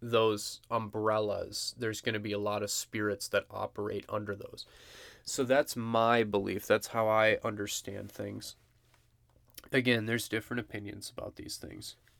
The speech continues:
Um, and the last question is, do demons lie when you question them? There's actually, uh, a couple questions in one here.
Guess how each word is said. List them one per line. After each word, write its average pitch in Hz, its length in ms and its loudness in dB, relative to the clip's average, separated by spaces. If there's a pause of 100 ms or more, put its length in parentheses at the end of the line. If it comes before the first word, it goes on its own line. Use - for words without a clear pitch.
(160)
Um, 101 460 -6 (1800)
and 120 140 -2
the 113 60 -2
last 110 380 0
question 110 760 -4 (720)
is, 110 360 0
do 123 160 4
demons 131 520 4
lie 107 360 0
when 110 200 -2
you 104 80 -10
question - 520 -6
them? 104 260 -6 (1300)
There's 127 180 0
actually, 110 500 2
uh, 62 300 -6 (1800)
a 120 60 -4
couple 110 340 -2
questions 104 560 -6
in 101 140 -8
one 98 160 -8
here. 101 280 -10